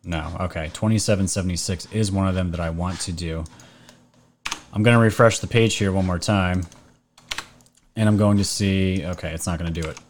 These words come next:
Okay, I don't know why it's not letting me. That's fine. What I'm gonna do here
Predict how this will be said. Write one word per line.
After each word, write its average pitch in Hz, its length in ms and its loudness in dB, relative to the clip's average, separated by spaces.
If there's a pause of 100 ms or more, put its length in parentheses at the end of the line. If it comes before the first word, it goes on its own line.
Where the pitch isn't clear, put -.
Okay, 92 300 -4 (400)
I 92 80 -6
don't 87 120 -2
know 85 100 -2
why 82 220 -2
it's 80 140 -6
not 80 140 -8
letting 80 200 -6
me. 80 200 -8 (580)
That's 113 240 2
fine. 80 320 0 (600)
What 117 120 6
I'm 131 80 8
gonna 117 180 8
do 117 200 6
here 92 360 4